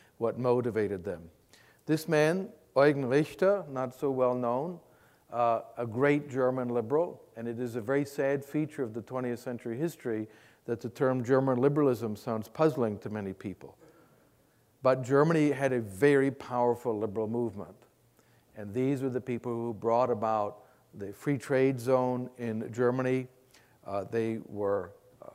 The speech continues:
great advocates of free trade and peace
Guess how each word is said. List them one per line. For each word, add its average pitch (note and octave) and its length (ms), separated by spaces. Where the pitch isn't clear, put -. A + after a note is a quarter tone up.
great C#3 300
advocates A#2+ 640
of G#2 180
free B2 240
trade C3+ 640
and F#2+ 260
peace C3+ 400